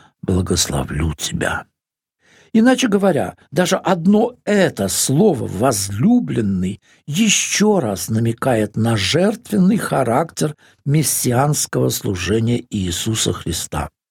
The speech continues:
Таким образом, у евангелиста Матфея Иисус не только Эммануил, что значит "с нами Бог",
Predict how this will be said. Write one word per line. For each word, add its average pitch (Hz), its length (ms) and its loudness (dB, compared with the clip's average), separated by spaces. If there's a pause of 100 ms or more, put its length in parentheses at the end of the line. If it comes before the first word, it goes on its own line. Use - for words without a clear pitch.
(460)
Таким 185 440 4
образом, 107 560 0 (400)
у 143 100 2
евангелиста 180 720 2
Матфея 139 640 2 (240)
Иисус 165 600 2
не 131 160 2
только 170 500 2 (100)
Эммануил, 151 1080 4 (360)
что - 320 -6
значит 87 380 -2
"с - 300 -2
нами 110 380 2
Бог", 104 720 -2